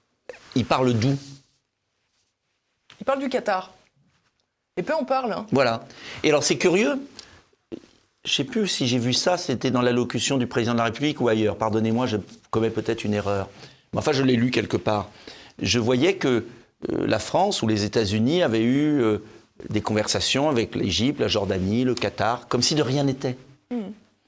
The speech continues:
Speaker 1: Et donc là, on peut interroger quand même sur, euh, un double langage permanent de nos gouvernements.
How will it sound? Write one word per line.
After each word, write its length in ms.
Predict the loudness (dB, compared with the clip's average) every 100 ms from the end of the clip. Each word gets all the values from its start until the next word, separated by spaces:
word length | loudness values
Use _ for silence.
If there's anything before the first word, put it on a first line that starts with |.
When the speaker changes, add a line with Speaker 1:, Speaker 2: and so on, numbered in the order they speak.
| _ -2
Speaker 1:
Et 80 | 0
donc 200 | 2 2
là, 180 | 2 2
on 100 | -2
peut 220 | 2 2
interroger 500 | 2 2 2 2 0
quand 120 | 0 0
même 340 | 2 0 -2 -6 -20 -20 _
sur, 520 | -2 0 2 4 2 2
euh, 240 | 0 2 2
un 100 | 0
double 260 | 2 4 4
langage 460 | 4 2 2 0
permanent 600 | 0 0 2 0 0 -2 -6 -12 -20 _ _ _ _ -2
de 140 | 4
nos 220 | 6 4
gouvernements. 600 | 4 2 2 2 0 -4